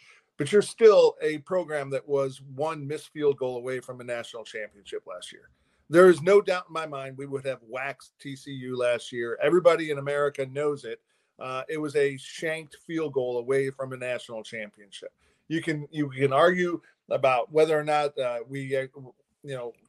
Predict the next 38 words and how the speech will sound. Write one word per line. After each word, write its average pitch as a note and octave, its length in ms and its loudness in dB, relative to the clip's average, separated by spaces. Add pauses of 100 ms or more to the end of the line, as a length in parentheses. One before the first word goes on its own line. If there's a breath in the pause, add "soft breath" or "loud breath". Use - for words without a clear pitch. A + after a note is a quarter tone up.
(140)
that D3 240 2
was C#3 200 2
a B2+ 260 -4 (240)
portion F3+ 440 2
of D3 160 0
the C3 280 -6
season F#3 480 -6
that, D3+ 160 -4 (200)
or C#3 180 2
the, C3 180 -6
the, B2+ 320 -4
the B2+ 140 -4
two F#3+ 260 -6
games E3 400 -4
that, B2+ 180 2 (320)
that, A#2 320 -6
uh, A2+ 160 -2 (100)
at C3+ 140 0
the C3 140 -6
end F3 160 2
of E3 100 2
it D#3+ 60 2
all, D#3 280 4
we C3 280 -8
are A#2 160 -6
now C#3 320 -4
on C3 100 -6
a A#2 60 -12
downtrend. D#3 580 -2 (300)
I C#3 140 0
don't E3+ 360 0
believe E3 380 -4
it. C3+ 100 6 (160)
I C3+ 120 -4
believe F3 600 -4 (320)
that C#3+ 160 0
this C#3+ 220 0
program D3 640 -6